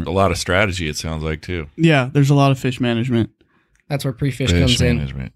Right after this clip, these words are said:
Speaker 3: You wanna have multiple spots rather than just one good spot.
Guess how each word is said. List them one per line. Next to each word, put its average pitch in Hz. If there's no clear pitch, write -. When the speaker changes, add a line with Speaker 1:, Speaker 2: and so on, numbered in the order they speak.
Speaker 3:
You 135
wanna 123
have 117
multiple 120
spots 113
rather 117
than 113
just 107
one 117
good 113
spot. 110